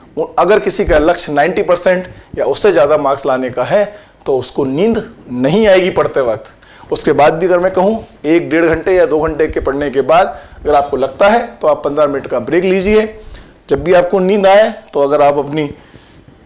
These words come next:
छत पर, गैलरी में या आपके बरामदे में आप टहलते टहलते पढ़िए। कभी भी किसी चलते हुए आदमी को सोते हुए नहीं देखा होगा आपने। कभी चलते हुए नींद नहीं आती है, कभी टहलते हुए नींद नहीं आती है।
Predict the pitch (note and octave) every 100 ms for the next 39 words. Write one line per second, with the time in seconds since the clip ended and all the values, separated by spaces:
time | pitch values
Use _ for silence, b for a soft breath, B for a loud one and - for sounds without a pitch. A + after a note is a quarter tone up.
0 | _ - G3 G3 G#3 F3 E3+ F3 G#3 G#3
1 | A#3+ - D#3+ D3 D#3 C#3+ C#3+ F3 F#3 G3+
2 | G#3+ A3+ G#3 C3+ C#3 - D#3+ D#3+ D#3+ G3
3 | F#3+ F#3+ G3 G3 G3+ G#3+ G3+ - - D#3
4 | F3 F3+ F3 F3+ F3 E3 E3+ F#3 F3 E3
5 | F3+ E3 E3 E3+ F3+ F3+ F3+ E3+ F3+ F#3
6 | F3 F3+ F3+ G#3 B B B - - D#3
7 | D#3+ D#3 F3 E3+ F3 F3 F3 F3+ F3 D#3+
8 | F3+ F#3 - D3+ C3+ C#3+ D3 E3+ E3+ F3
9 | F3 F3+ E3+ F#3 E3+ G3 F#3 G#3